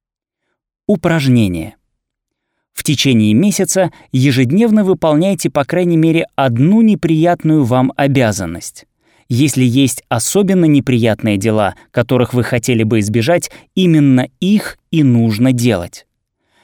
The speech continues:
Это упражнение даётся отнюдь не с целью заставить вас жертвовать собой или страдать.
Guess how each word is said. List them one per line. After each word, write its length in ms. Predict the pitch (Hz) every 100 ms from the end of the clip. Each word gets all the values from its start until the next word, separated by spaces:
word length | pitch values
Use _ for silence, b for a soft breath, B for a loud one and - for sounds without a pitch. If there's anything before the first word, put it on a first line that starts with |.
| _ _
Это 260 | 147 135 123
упражнение 800 | 110 113 110 123 180 135 95 - b b
даётся 540 | 127 151 208 - 196 -
отнюдь 440 | 165 - 233 220
не 100 | 226
с 100 | -
целью 380 | - - 202 185
заставить 580 | 160 156 - 175 165 143
вас 220 | 151 143
жертвовать 720 | 110 113 175 165 123 113 107
собой 420 | - 120 160 185
или 240 | - 160
страдать. 680 | 165 - 165 175 143 85 -